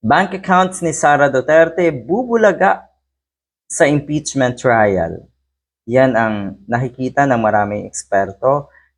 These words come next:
Yan ang nakikita na mangyayari sa trial na yan. Sara's bank accounts can be open to the prosecutors. Anti-Money Laundering Council will lift the lid on the, on her, on her financial transactions.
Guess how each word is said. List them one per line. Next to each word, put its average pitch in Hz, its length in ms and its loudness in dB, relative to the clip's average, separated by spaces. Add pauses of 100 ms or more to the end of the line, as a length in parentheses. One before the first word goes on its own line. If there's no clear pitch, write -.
(140)
Yan 143 320 2
ang 113 320 -4
nakikita 127 560 -4
na 110 160 -2
mangyayari 117 960 2 (960)
sa - 240 -2
trial 107 480 0
na 92 80 -6
yan. 87 400 -10 (320)
Sara's 180 480 4
bank 165 320 0
accounts 160 480 -4
can 151 160 -4
be 135 160 -6
open 147 400 -4
to 139 80 -2
the 127 80 -2
prosecutors. 170 880 0 (720)
Anti-Money 151 640 2
Laundering 151 560 0
Council 113 640 -6
will 127 320 -2
lift 214 320 0 (160)
the 127 160 2
lid 135 480 0
on 123 240 -2
the, 117 80 -2 (240)
on 143 160 0
her, 135 240 0 (320)
on 147 80 0
her 151 160 2
financial 139 640 0
transactions. 107 720 -6